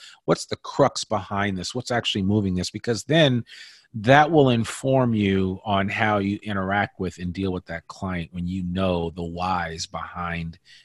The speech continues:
the desire for them to do a certain project or work on something and get it done.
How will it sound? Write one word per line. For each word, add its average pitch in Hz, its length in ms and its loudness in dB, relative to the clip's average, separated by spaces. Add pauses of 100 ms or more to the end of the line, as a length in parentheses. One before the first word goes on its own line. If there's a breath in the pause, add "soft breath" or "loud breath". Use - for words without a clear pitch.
(160 soft breath)
the 90 120 -6
desire 87 440 -2
for - 180 -10
them 85 220 -4
to - 160 -8
do 87 240 -6
a 78 40 -8
certain - 340 -10
project 82 560 -10
or 71 60 -14
work 78 280 -16
on 78 140 -14
something - 540 -18
and 80 180 -14
get 80 140 -12
it - 160 -18
done. 69 260 -16